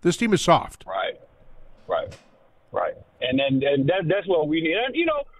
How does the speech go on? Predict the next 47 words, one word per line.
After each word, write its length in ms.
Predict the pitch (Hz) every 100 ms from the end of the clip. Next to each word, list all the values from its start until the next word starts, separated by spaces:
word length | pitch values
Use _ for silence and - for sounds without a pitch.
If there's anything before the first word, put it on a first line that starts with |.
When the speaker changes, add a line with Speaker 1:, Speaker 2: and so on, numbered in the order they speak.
| _ -
Speaker 2:
along 380 | 254 302 277
with, 260 | 247 240 220 _ _ _ -
you 100 | 262
know, 200 | 226 208
a 40 |
couple 300 | - 233 226
of 160 | 208 175 175
other 100 | 170
little 240 | 165 160
things, 460 | - 156 156 151 151
you 80 |
know, 200 | 165 160
but 220 | 147 170 165
that's 220 | 254 -
the 80 | 170
main 320 | 156 165 151
thing 180 | 143 120
the 80 |
Hawks 300 | 117 127 123 -
need, 200 | 143 131
man. 160 | 139
The 120 | 143 165
Hawks 300 | 220 269 180
are 160 | 180 -
actually, 760 | 175 208 - 180 151 151 143 - _ _ _ _ 226
yeah, 80 | 254
I, 340 | 226 208 226 254
I, 100 | 247 -
the 120 | 240
Hawks 300 | 254 330 202
are 160 | 247 214
a 60 |
good 260 | 202 277 -
team, 180 | 277 302
but 140 | 196 196
they 160 | 240
just 200 | 214 226
don't 240 | 226 214 -
play 280 | 170 220 269
like 260 | 123 113 -
it. 140 | -
You 140 | - 196
know 100 | 220
what 120 | 220
I 100 | 220
mean? 260 | 226 254
And 120 | 226